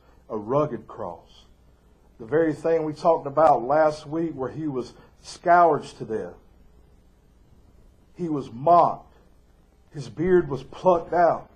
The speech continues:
He was spit upon. All the torment that he went through. What he went through, most people usually die before crucifixion.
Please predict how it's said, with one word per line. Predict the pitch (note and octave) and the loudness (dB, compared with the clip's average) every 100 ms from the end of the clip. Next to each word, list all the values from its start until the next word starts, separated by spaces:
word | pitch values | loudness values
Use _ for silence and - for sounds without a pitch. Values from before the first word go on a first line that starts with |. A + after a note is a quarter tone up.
| _ _ _ _ _ - - | _ _ _ _ _ -20 -10
He | F3+ | -6
was | C#3+ - | -6 -10
spit | - - F#3 F3+ | -14 0 2 4
upon. | E3 C#3+ A2 F#2+ - _ _ _ _ _ - - - | 0 -4 -6 -10 -20 _ _ _ _ _ -20 -20 -16
All | - F#3 F3+ | -6 0 0
the | E3+ | -2
torment | - G3+ F3 D#3 D3 | -4 -2 -2 -2 -4
that | B2+ | -4
he | B2 | -4
went | B2 C3+ | -6 -8
through. | - B2+ A2+ | -6 -6 -2
What | D#3 G3+ | -2 -2
he | |
went | F3 G#3+ G#3+ | -2 -4 -2
through, | F3 E3 | -2 0
most | D3+ F#3+ F#3 | 0 0 -2
people | F#3 E3+ D3 | -10 -8 -8
usually | F3+ D3+ C3 | -8 -8 -2
die | D3 D3+ | 2 2
before | D#3 - D3 | 2 -4 -6
crucifixion. | - E3 C#3+ - F#3 F#3 F#2 | -4 -8 -8 -6 -4 -4 -16